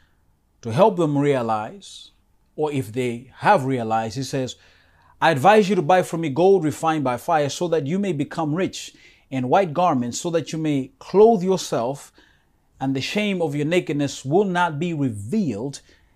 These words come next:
and eye salve to apply to your eyes so that you may see." Uh, pay attention to this one. And all of you who say you love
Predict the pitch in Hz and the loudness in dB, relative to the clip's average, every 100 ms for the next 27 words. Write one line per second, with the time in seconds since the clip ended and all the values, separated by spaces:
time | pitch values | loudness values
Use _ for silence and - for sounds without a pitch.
0 | _ _ 208 185 160 156 156 _ _ _ | _ _ 0 2 0 -2 -8 _ _ _
1 | 208 240 214 143 - 90 95 139 - 135 | 2 6 4 2 -4 -4 -4 -6 -8 -8
2 | 151 135 - 170 170 - 165 165 147 117 | -4 -4 0 2 2 0 -4 -4 -2 -2
3 | 117 123 156 139 127 165 190 185 - - | -4 -6 -6 -6 -4 -4 -4 -4 -8 -6
4 | 254 110 - _ _ _ _ _ _ _ | -6 -6 -12 _ _ _ _ _ _ _
5 | _ _ _ _ _ _ - 110 120 117 | _ _ _ _ _ _ -20 -16 -12 -12
6 | 110 170 165 170 151 139 131 160 147 107 | -10 -4 -2 -2 -4 -4 -2 -2 -2 -8
7 | 76 _ _ _ _ _ 151 113 95 - | -14 _ _ _ _ _ -20 -20 -20 -12
8 | 113 107 101 - _ _ _ _ _ - | -10 -10 -12 -14 _ _ _ _ _ -4
9 | 147 160 139 151 147 131 143 - 147 135 | 0 2 0 0 0 -2 -6 -4 -4 -2
10 | 143 139 123 87 67 - | -2 -2 -4 -6 -12 -20